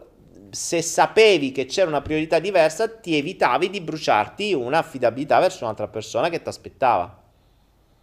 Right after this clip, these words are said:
che poi non t'aspetta più, ovviamente. Eh, eh, quindi, mm, la lista di priorità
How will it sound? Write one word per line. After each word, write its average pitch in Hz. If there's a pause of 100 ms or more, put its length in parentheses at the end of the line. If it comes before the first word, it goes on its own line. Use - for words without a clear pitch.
(200)
che 143
poi 131
non 165
t'aspetta 123
più, 156
ovviamente. 98 (1400)
Eh, -
eh, 90
quindi, 147 (1080)
mm, 143
la 151
lista 175
di 208
priorità 180